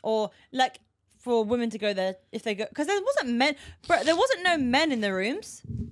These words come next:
There's no m-, guys providing some prostitution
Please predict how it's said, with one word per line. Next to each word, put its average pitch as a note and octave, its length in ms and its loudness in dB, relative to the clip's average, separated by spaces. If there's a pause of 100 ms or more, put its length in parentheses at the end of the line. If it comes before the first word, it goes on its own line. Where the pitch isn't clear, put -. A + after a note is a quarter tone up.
(280)
There's D4 180 2
no F4+ 180 2
m-, C4+ 340 -4
guys C#4 260 2
providing B3 760 -2
some A3 200 -8
prostitution B3+ 440 4